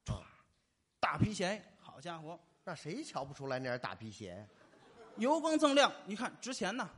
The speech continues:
Speaker 1: 啊，新的。
Speaker 2: 偷了。
Speaker 1: 怎么偷啊？
Speaker 2: 怎么偷？
Speaker 1: 嗯。
Speaker 2: 跟着这主儿。
Speaker 1: 跟着他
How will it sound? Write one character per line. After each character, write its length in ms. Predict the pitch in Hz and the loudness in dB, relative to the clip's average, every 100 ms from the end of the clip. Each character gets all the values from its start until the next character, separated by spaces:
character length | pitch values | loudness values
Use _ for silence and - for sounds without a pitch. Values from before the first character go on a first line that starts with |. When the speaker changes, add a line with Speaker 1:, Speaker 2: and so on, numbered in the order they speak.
| - _ _ | -20 _ _
Speaker 1:
啊， 80 | 113 | -16
新 340 | - 214 185 | -6 -4 -4
的。 100 | 131 - _ _ _ _ - | -6 -10 _ _ _ _ -8
Speaker 2:
偷 160 | 202 | -6
了。 100 | 165 - - _ _ _ _ _ _ | -6 -12 -20 _ _ _ _ _ _
Speaker 1:
怎 120 | - | -12
么 100 | 123 | -8
偷 320 | 139 220 320 302 | -8 -8 -6 -8
啊？ 60 | - | -8
Speaker 2:
怎 120 | 135 | -8
么 100 | 143 | -6
偷？ 260 | 208 220 - _ | -6 -6 -10 _
Speaker 1:
嗯。 240 | 208 214 214 - - | -6 -6 -10 -20 -2
Speaker 2:
跟 140 | 403 427 | 0 6
着 140 | 320 190 | 6 8
这 140 | 165 | 4
主 180 | 151 113 | 0 -4
儿。 100 | 127 - _ _ _ _ _ _ _ _ | -6 -12 _ _ _ _ _ _ _ _
Speaker 1:
跟 160 | - 175 | -8 -8
着 100 | |
他 60 | 151 | -8